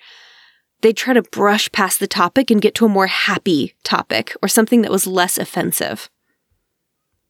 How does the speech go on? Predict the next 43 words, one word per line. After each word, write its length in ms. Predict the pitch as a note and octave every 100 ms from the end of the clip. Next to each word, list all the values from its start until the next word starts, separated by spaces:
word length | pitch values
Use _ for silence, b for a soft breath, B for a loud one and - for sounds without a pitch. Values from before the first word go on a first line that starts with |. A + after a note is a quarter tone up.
| _ -
So 160 | - A3+
this 180 | B3+
is 100 | E4+
a 60 | E4
pattern 420 | - - G3 G#3
that 100 | G#3
we 100 | D3+
continue 640 | - G3+ - - A3+ A3+ A3
in 180 | G3 F3+
our 120 | F3
family 400 | - F3 E3+ E3+
dynamics 560 | E3+ D#3 D#3 D#3 -
as 160 | - -
well. 260 | D#3 - - -
And 140 | - F#3
it's 100 | G#3+
something 240 | G#3+ G#3+
that 120 | G3+
was 120 | E3+
very 460 | D#3+ E3+ G#3 A3+ A#3+
much, 420 | G3+ D#3 E3 - B B B B B -
is 320 | B3 C4 A3+
and 180 | G3+ G3
was 280 | F#3+ G3+ -
perpetuated 880 | G3 - F3+ - F3+ E3+ D3+ D3 -
in 160 | F3+
my 160 | E3+ E3+
own 160 | E3+
family. 480 | F#3 D#3 - - G3 _ _ _ _ _ _ _ _ _ _ _ _ _ _ -
So 100 | -
I 60 | A#3
thought 160 | C#4+
it 60 | D#4
was 120 | D4
really 160 | C4 B3+
great 160 | A3+
to 80 | A3
talk 280 | - G3 -
about 200 | F3+ E3+
this 220 | D#3+ -
following 340 | - F3 F3 F3+
the 80 |
holidays 500 | - F3 E3 D#3 F3